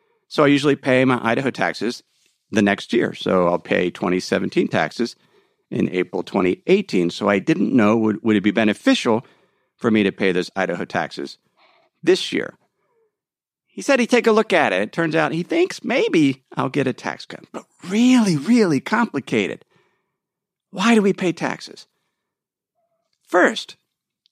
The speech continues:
we need to go back to some principles that we teach on Money for the Rest of Us. Money is digits. When the federal government spends,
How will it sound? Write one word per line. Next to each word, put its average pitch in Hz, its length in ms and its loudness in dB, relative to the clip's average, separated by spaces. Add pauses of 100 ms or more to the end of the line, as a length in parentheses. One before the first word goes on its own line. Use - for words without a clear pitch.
(600)
we 147 80 0
need 214 200 4
to 220 60 2
go 180 140 0
back 131 420 0
to 135 120 -6
some 127 200 -2
principles 117 520 -2
that 110 80 -2
we 107 100 0
teach 113 300 -4
on 104 80 2
Money 95 180 0
for 92 160 -6
the 90 80 -8
Rest 71 240 -6
of - 100 -20
Us. - 240 -18 (1080)
Money 240 560 2 (600)
is 143 300 0
digits. - 640 -4 (720)
When 139 140 -4
the 147 80 -2
federal 226 260 2
government 214 380 2
spends, 165 960 0